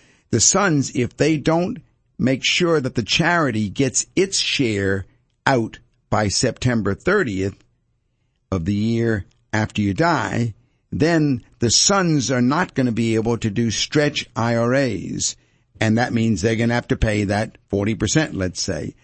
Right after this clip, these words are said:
On the other hand, uh, if the charity gets its share by September thirtieth, then your sons are gonna be able to take required minimum distributions over their life expectancies,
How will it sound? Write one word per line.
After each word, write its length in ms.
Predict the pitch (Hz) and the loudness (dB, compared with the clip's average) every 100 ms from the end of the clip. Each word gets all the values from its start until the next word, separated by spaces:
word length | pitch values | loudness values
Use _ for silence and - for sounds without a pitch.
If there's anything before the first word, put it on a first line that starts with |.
| _ _ - | _ _ -4
On 100 | 104 | 0
the 140 | 131 | 2
other 140 | 180 180 | 2 2
hand, 520 | 143 127 123 139 127 - _ _ _ - | 2 0 0 -2 -4 -10 _ _ _ -2
uh, 380 | 107 107 104 98 - _ _ - | 0 2 0 -4 -10 _ _ -2
if 160 | 135 | -2
the 100 | 127 | -2
charity 460 | - 170 175 170 156 | 0 0 2 2 0
gets 320 | 117 135 - | 0 -2 -2
its 200 | - 190 | -2 -2
share 560 | - - 123 101 92 101 - | 0 0 0 0 -2 -4 -2
by 140 | 113 | -2
September 560 | 107 131 - 143 135 120 | 0 0 0 0 2 0
thirtieth, 600 | - 190 208 104 98 - _ _ _ _ _ - | 2 2 2 -2 -6 -10 _ _ _ _ _ -2
then 240 | 123 135 | 0 2
your 200 | 127 113 | 2 0
sons 720 | 113 - 190 208 165 156 143 | 0 0 0 0 0 0 0
are 60 | 131 | -2
gonna 180 | 120 123 | 0 0
be 300 | 117 117 113 | 0 0 0
able 180 | 110 117 | 0 -2
to 80 | |
take 300 | 95 123 110 | -2 -2 -2
required 600 | 104 95 - 127 135 139 | -4 -4 -2 0 2 0
minimum 340 | 120 123 143 147 | 0 0 0 0
distributions 1080 | 147 - 151 120 101 - 98 104 87 - - _ _ - | -2 -2 -2 0 -2 -2 -2 -2 -4 -8 -12 _ _ -2
over 300 | 127 98 120 | -2 0 -2
their 560 | 82 127 151 156 151 | -2 0 2 2 2
life 340 | 143 131 139 - | 0 0 0 0
expectancies, 1120 | 107 - - 165 - 101 90 - 95 95 | -4 -2 0 0 0 -2 0 -2 -2 -2